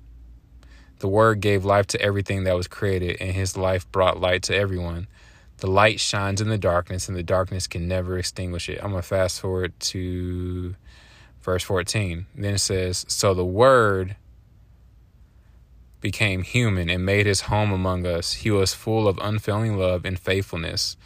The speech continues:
and we have seen his glory, the glory of the Father's one and only Son." He's talking about Jesus there. And what's wild, what's crazy is I had this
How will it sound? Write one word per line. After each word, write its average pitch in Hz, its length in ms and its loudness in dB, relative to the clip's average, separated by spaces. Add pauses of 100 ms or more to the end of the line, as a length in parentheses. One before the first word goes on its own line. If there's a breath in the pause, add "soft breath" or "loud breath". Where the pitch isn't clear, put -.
(440 loud breath)
and 92 140 0
we 104 120 2
have 98 160 2
seen 107 300 0
his 110 100 2
glory, 87 520 -2
the 90 100 -6
glory 95 320 2
of 87 80 -2
the 92 40 -6
Father's 92 540 0
one 95 240 -2
and 95 100 -2
only 95 220 -2
Son." 87 320 -4
He's 87 100 -8
talking 87 220 -4
about 80 240 -4
Jesus 92 480 -6
there. 50 280 -6 (1400 loud breath)
And 101 220 2
what's 98 340 0
wild, 95 520 4
what's 101 160 0
crazy 98 640 0
is 85 100 0
I 95 160 4
had 95 460 2
this 90 240 0